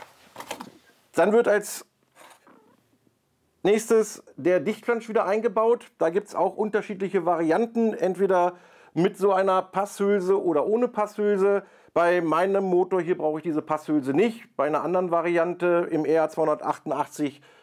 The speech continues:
ähm, ist hier die Passhülse für erforderlich. Da bitte auch wieder drauf achten, ne, die Dichtflächen hier reinigen und das dementsprechende Dichtmittel dann auftragen. Wir haben hier zum Festziehen eine bestimmte Reihenfolge.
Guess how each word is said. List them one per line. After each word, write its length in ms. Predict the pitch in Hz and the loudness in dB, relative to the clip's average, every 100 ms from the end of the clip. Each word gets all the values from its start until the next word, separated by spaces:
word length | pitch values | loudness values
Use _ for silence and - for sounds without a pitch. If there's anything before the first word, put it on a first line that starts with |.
| - | -4
ähm, 500 | 143 143 143 139 - | 0 2 0 -2 -4
ist 200 | 131 - | -8 -6
hier 200 | 143 143 | 0 2
die 140 | 127 127 | 2 -2
Passhülse 480 | 131 - 151 127 | -6 -2 0 0
für 160 | 120 123 | -2 -2
erforderlich. 680 | 101 - 104 95 92 - _ _ _ _ _ - - _ - - - | -2 -2 0 0 -4 -12 _ _ _ _ _ -20 -20 _ -20 -20 -2
Da 100 | 165 | 2
bitte 240 | 175 214 208 | 2 4 2
auch 140 | 180 | 4
wieder 160 | 202 180 | 2 2
drauf 200 | 165 170 | 0 0
achten, 540 | 202 - 233 226 226 | -2 -2 -2 0 0
ne, 140 | 175 196 | 0 0
die 140 | 175 | 0
Dichtflächen 500 | 165 220 - 208 208 | -4 -4 -2 -2 0
hier 200 | 185 196 | -2 0
reinigen 420 | 175 180 190 185 | 0 0 2 0
und 80 | 180 | 0
das 140 | 160 - | -2 0
dementsprechende 960 | 175 160 156 - 160 160 151 151 147 | 0 0 -4 -2 -2 0 2 2 2
Dichtmittel 500 | 135 185 - 180 165 | -2 -4 -2 -2 0
dann 180 | 151 139 | 0 -2
auftragen. 840 | 131 214 233 - 202 214 208 208 208 - _ - - - | 0 -2 -2 -2 2 2 2 -2 -6 -20 _ -20 -14 0
Wir 160 | 156 | 2
haben 280 | 160 180 185 | 2 2 0
hier 180 | 170 190 | 0 0
zum 240 | 185 175 | 0 -4
Festziehen 680 | - 196 - - 202 196 196 | -2 -4 -4 -10 -2 0 0
eine 300 | - 160 175 | 0 0 0
bestimmte 680 | 160 - 185 160 151 117 | -2 -2 -2 0 -2 0
Reihenfolge. 880 | 117 135 208 226 226 226 226 247 262 | 0 0 0 -2 0 2 4 2 0